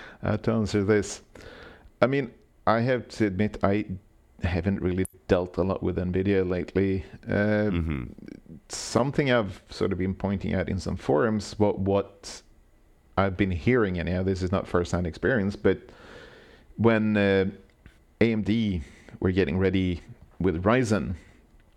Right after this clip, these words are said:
Speaker 1: they went around to all the motherboard manufacturers, they handed them a handful of C P U samples, they gave them some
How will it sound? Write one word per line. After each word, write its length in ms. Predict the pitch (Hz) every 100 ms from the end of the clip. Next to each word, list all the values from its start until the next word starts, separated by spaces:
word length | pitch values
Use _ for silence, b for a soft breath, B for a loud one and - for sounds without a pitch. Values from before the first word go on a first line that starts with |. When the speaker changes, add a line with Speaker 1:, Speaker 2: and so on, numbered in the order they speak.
| _ _ - - -
Speaker 1:
they 320 | - 95 101
went 260 | 92 80 92
around 280 | 92 95
to 80 | 95
all 60 | 78
the 100 | 90
motherboard 420 | 120 143 143 131
manufacturers, 800 | 127 123 117 123 123 - 110 -
they 240 | 80 82
handed 340 | 87 98 95 87
them 160 | 92
a 60 | 90
handful 400 | 104 95 90 80
of 180 | 85 85 - -
C 160 | -
P 160 | 90 101
U 80 | 113
samples, 640 | - 117 113 120 107 101
they 140 | - 87
gave 180 | 85 87
them 180 | 78
some 380 | 90 73 76 82